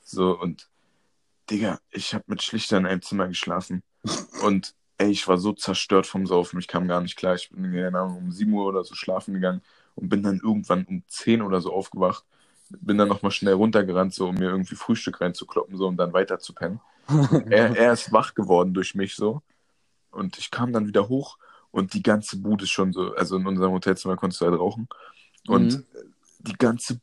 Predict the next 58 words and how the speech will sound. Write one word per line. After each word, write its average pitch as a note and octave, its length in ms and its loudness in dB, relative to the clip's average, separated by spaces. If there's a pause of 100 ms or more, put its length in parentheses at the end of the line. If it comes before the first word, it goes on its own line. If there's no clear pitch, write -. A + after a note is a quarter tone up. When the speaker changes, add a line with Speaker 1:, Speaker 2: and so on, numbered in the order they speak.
Speaker 1:
Bude B2+ 280 2
schon G#2+ 260 0
so G2+ 100 -4
voll A2+ 260 2
gesmockt, - 480 -4
so F#2 120 -4
richtig - 380 -4
eklig, - 360 -4
Alter. F#2+ 300 0
So, G2 140 0 (140)
so, - 120 -10
ey, G2 200 2
wirklich, G2 360 0 (160)
ich - 100 -6
hab G2 80 6
fast - 220 2
gekotzt, - 440 0
als G2 160 2
ich - 60 -6
da G2 80 2
reingekommen G2 360 -2
bin, G2 120 -2
weil F#2 80 -2
ich - 80 -8
nicht F#2+ 140 -8
mal G2 60 -2
an F#2 60 -2
eine F#2+ 60 -4
Kippe - 220 -6
gedacht F#2 420 0
habe, - 200 -8
so. E2 220 -10 (600)
So, F#2 100 -6
weil F#2 100 4
mir F#2+ 120 2
so F#2+ 140 -2
schlecht - 400 0
war F2+ 120 0
eigentlich F2 260 -8
noch F#2 120 -4
so F#2+ 180 -6
und F2 140 -6
diese F2 280 -4
Bacon F2+ 400 -2
und E2+ 120 -8
dieses F2 360 -14 (340)
übelste - 360 -4
Ei F2+ 120 2
so F#2+ 220 0
auf - 160 -6
den F2 260 -6
Magen F2 260 0
gedrückt F2 360 -2
hat - 140 -4
und E2 60 -6
auf E2+ 140 -8
den F2 80 -6
Mastdarm. E2+ 500 -4